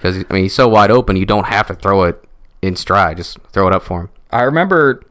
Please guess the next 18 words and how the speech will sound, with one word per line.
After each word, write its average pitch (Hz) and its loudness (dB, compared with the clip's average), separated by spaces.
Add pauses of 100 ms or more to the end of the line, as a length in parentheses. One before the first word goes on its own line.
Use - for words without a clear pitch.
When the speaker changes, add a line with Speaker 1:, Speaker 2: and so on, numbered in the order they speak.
(140)
Speaker 2:
the, 131 0
um, 117 0
when 123 -4
we 120 -2
were 120 0
in 123 0
the 113 -4
same 120 -4
kind 113 -2
of 98 -6
concept 113 -2
with 101 -6
our 98 -2
fake - -2
now 104 -2
screen 101 -6
and 95 -8
go 101 -4